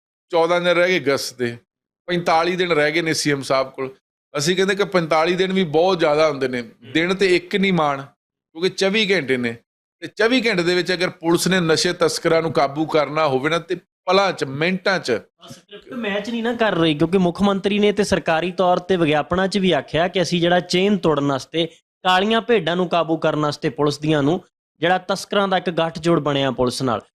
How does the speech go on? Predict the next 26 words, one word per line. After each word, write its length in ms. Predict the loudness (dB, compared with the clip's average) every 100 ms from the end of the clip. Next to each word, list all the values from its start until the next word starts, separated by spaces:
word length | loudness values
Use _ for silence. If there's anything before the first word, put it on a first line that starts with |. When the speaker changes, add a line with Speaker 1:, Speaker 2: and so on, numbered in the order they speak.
| -4
Speaker 2:
ਉਹ 180 | 0 2
ਤੋੜਨਾ। 420 | 2 0 2 0
ਬੇਸ਼ੱਕ 400 | 0 0 0 -2
ਸਾਰੇ 460 | 0 0 2 2 2
ਇੱਕੋ 440 | 0 -4 -2 0
ਰੱਸੇ 360 | 0 0 2 4
ਜਾਂ 100 | 2
ਇੱਕੋ 320 | 0 0 0
ਨਹੀਂ 220 | 2 2
ਲੰਘਾਉਣੇ 340 | 2 0 0 0
ਚਾਹੀਦੇ, 380 | 0 0 0
ਇੱਕੋ 220 | 0 0 -2
ਵੱਟੇ, 340 | -2 -4 -6 -8 _ _ -2
ਪਰ 160 | 0 2
ਉਹ 140 | 0
ਕਹਿੰਦੇ 280 | 2 2 2
ਫਿਰ 280 | 2 2 4
ਵੀ 100 | 4
ਜਿਹੜੀਆਂ 260 | 4 2
ਕਾਲੀਆਂ 380 | 2 0 2 0
ਭੇਡਾਂ 360 | 0 0 0 0
ਨੇ, 80 |
ਇਸ 100 | -2
ਕਰਕੇ 300 | 0 -2 0
ਬਦਲੀਆਂ 380 | -2 0 0 -2
ਕੀਤੀਆਂ। 420 | -2 -8 -4 -4